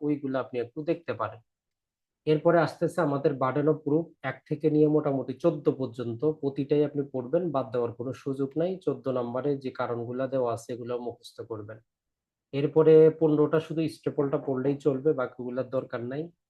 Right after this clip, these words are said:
এরপরে যদি আমরা চলে যাই, সেটা হচ্ছে যে আমাদের একশো আঠারো, উনিশ, বিশ যে সাক্ষীর যোগ্যতা, অবশ্যই তিনোটা সেকশন পড়বেন। আর প্রিভিলেজ কমিউনিকেশন একুশ, একশো একুশ, একশো বাইশ, একশো পঁচিশ, এ পর্যন্ত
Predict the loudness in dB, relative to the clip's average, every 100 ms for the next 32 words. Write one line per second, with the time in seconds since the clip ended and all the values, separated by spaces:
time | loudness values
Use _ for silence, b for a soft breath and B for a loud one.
0 | _ -8 -6 -2 -2 0 0 0 -2 -4
1 | -4 -4 -2 -2 -4 -4 -6 -4 -6 -6
2 | -8 -4 -4 -4 -2 -2 -2 _ _ _
3 | _ -10 -8 -2 0 0 0 2 2 2
4 | 0 0 -4 -6 -8 -12 -12 -2 2 2
5 | 0 -8 -6 -6 0 0 -2 -4 -4 -6
6 | _ _ -8 -4 -4 -2 -2 0 0 -2
7 | -4 -8 -8 -8 -6 -6 -4 -6 -8 _
8 | _ _ _ -12 -8 -6 0 2 4 4
9 | 4 2 2 4 2 0 -2 0 0 0
10 | -4 -2 2 2 0 -10 -6 -6 -4 0
11 | 0 0 -2 -2 -6 -14 -12 -8 -6 -2
12 | -2 0 -2 -4 -12 -16 -10 -10 -8 -10
13 | -8 -8 -6 -2 -2 -4 -10 -20 _ _
14 | _ -2 0 0 0 0